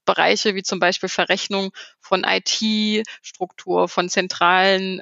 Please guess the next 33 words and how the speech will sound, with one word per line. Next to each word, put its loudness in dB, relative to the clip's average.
ähm, -2
Dienstleistungen -2
im -6
H -2
R, 2
Tax-Bereich -2
et -6
cetera. 2
Das 0
sind -8
typischerweise 0
Sachen, -2
die -6
man 0
auf -6
Kostenbasis 0
mit -6
einem -2
Gewinnaufschlag 2
von -4
fünf -4
Prozent 2
verrechnet, 0
so -2
wie -2
das 2
die -8
O -2
E 0
C -4
D 0
ja 4
auch 2